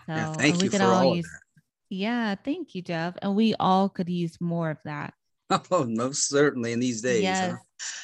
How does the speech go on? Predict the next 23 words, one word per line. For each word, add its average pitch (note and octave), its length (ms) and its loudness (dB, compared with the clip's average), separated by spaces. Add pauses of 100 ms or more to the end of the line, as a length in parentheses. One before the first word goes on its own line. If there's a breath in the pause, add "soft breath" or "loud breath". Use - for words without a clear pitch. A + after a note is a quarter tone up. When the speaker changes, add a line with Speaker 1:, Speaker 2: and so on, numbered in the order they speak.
(560 loud breath)
Speaker 2:
of - 60 -4
Speaker 1:
Yes. A3+ 80 -6
Speaker 2:
course, D#3+ 180 4
I D#3+ 60 6
don't E3+ 140 8
know D3+ 160 8
any E3+ 180 6
days D3 340 6
that C3+ 100 2
we A2+ 140 -6
couldn't. G2+ 260 -8 (720)
So, A#2 260 -6
Speaker 1:
<laughs> - 720 -6
True. - 180 -8
Speaker 2:
hey, D#3 200 6
in D#3+ 100 6
these D3 240 6
last E3+ 240 2
couple F#3 340 -2
of D3+ 60 4
minutes, D3 580 2
uh, B2 380 -2
um, A#2 480 -6